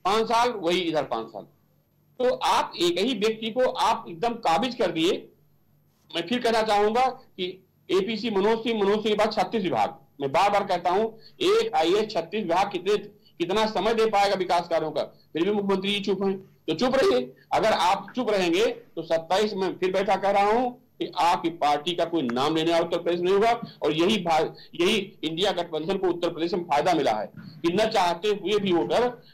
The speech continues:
जाके समाजवादी पार्टी को वोट दिए हैं, क्योंकि अखिलेश जी देखिए उतना प्रचार नहीं कर पाए जितना हमारे नरेंद्र मोदी जी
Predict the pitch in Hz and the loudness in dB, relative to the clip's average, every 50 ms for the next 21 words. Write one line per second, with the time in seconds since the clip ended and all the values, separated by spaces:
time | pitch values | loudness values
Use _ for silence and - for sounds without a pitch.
0 | - - 127 - 160 180 202 196 202 196 196 165 165 165 165 165 160 151 160 160 | -20 -18 -8 -2 0 0 0 0 -2 -6 -4 -2 0 0 2 0 0 0 0 -2
1 | 156 151 139 139 - 175 185 180 233 247 247 240 - - - _ - 170 185 180 | 0 0 0 0 -2 -4 -2 0 2 0 0 -2 -6 -20 -14 _ 0 2 2 2
2 | - 143 170 190 185 165 147 113 - - - - _ _ - 185 196 202 240 214 | 2 0 0 2 2 2 0 -2 -4 -8 -16 -20 _ _ -4 -2 0 0 -2 -4
3 | - - - 151 151 165 180 220 220 220 214 190 190 185 220 208 190 196 208 202 | -4 -4 -4 -4 -2 0 0 0 0 0 0 -2 -2 0 0 0 0 0 -2 -2
4 | 202 175 165 202 208 208 202 226 220 220 202 185 170 139 113 - - - - - | -2 -2 0 2 2 2 2 0 0 0 0 2 0 0 0 -4 -8 -20 -18 -12
5 | 147 165 190 190 185 185 196 208 196 185 190 196 196 185 180 175 180 170 185 226 | -6 -4 -2 0 2 2 2 2 2 0 0 0 2 0 0 0 0 -2 -2 -4
6 | 240 240 | -4 -6